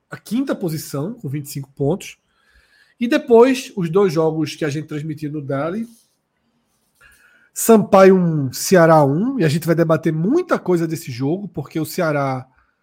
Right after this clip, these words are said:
se torna, inevitavelmente, uma das pautas obrigatórias dessa rodada,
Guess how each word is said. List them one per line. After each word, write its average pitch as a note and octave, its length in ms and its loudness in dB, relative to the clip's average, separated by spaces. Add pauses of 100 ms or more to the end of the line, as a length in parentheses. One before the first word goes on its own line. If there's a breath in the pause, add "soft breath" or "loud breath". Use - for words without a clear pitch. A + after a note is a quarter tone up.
(240)
se - 220 -4
torna, D#3 460 -2
inevitavelmente, E3+ 960 -4
uma F3 80 0
das E3+ 220 0
pautas F3+ 440 -4
obrigatórias E3+ 720 -4
dessa C#3 240 -8
rodada, B2+ 640 -8